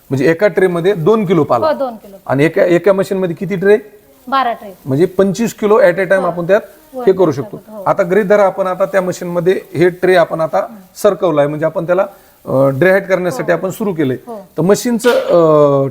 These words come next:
Speaker 1: टेम्परेचर किती असलं पाहिजे किंवा ते किती वेळ त्याला लागतं की ते पावडर करणे योग्य होईल ते?
Speaker 2: मशीनचं टेम्परेचर साठ ते पासष्ट लागतं
Speaker 1: हा.
Speaker 2: आणि हे चार तासात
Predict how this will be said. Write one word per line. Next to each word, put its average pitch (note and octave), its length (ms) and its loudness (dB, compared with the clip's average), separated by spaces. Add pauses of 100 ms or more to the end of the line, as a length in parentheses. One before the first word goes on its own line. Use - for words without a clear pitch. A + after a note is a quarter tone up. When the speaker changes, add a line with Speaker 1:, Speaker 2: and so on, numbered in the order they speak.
(120)
Speaker 1:
टेम्परेचर G#3 500 0
किती G3+ 160 0
असलं F#3+ 260 0
पाहिजे E3 260 -4
किंवा E3+ 260 -6
ते F3 40 -10
किती G3+ 260 -10
वेळ G#3+ 160 6
त्याला G3 200 2
लागतं F3 260 -2
की - 120 -14
ते F#3+ 400 -2 (340)
पावडर F#3 240 4
करणे F3+ 280 -4
योग्य D#3+ 200 0
होईल D3 220 -6
ते? D#3+ 40 -10
Speaker 2:
मशीनचं C#4 560 -8
टेम्परेचर A#3+ 460 -10
साठ B3+ 340 -8
ते B3+ 40 -8
पासष्ट B3+ 480 -10 (420)
लागतं A#3 360 -10 (220)
Speaker 1:
हा. A#2+ 160 2
Speaker 2:
आणि B3 160 -6
हे B3 300 -4
चार C4+ 320 0
तासात C#4 220 -8